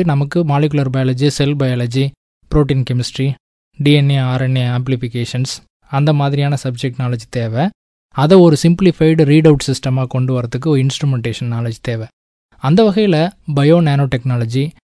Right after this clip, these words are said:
டிசீஸ் டயக்னாசிஸா இருக்கட்டும், அல்லது தெரப்பியூட்டிக்கா இருக்கட்டும், அல்லது டிசீஸ் மேனேஜ்மெண்ட்டா இருக்கட்டும், இந்த வகையில வெவ்வேறு ஃபீல்டுல ஹெல்ப் பண்ணுது. அதுல tissue engineering, lab on a chip, molecular mech-, me-, medicine,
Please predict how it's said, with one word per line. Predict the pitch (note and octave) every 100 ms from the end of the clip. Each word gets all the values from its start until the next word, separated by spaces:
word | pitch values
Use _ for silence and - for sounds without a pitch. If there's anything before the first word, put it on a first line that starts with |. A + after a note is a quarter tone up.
| _
டிசீஸ் | C3 C3 C3+ C#3 B2
டயக்னாசிஸா | B2 A#2+ A#2+ A2 A2+
இருக்கட்டும், | A#2 A2+ G#2+ A2 B2 _ _ _
அல்லது | C3 C3+ C3
தெரப்பியூட்டிக்கா | B2+ - B2+ C3 A#2+ A#2+ A#2+
இருக்கட்டும், | A2 A2 A#2 A2+ - _ -
அல்லது | C3 C3+ C#3
டிசீஸ் | C3 C3+ E3 -
மேனேஜ்மெண்ட்டா | B2 B2+ E3+ D3 C3 A#2
இருக்கட்டும், | A2 G#2+ G#2+ A2+ _ _ _ _ _ _ _ _ _ -
இந்த | D#3 F#3+
வகையில | D#3+ C#3+ C#3 B2+ D3 - _ _ _ -
வெவ்வேறு | C3 C#3 D#3 C#3+
ஃபீல்டுல | - C#3 C3+ B2+ D#3+ F#3 _ _
ஹெல்ப் | C3+ C3
பண்ணுது. | A#2+ A2+ C3+ F#3+ _ _ _ _ _
அதுல | C3 B2+
tissue | A#2+ C3 -
engineering, | C3+ A#2+ A#2+ A2+ A#2+ B2 -
lab | B2 A#2 A#2+
on | B2+
a | A#2+
chip, | A2+ A#2+ - _ _ -
molecular | B2 A#2+ A#2+ A#2
mech-, | A2+ A2+ -
me-, | B2+ B2 A#2+
medicine, | B2 B2 A#2 A#2+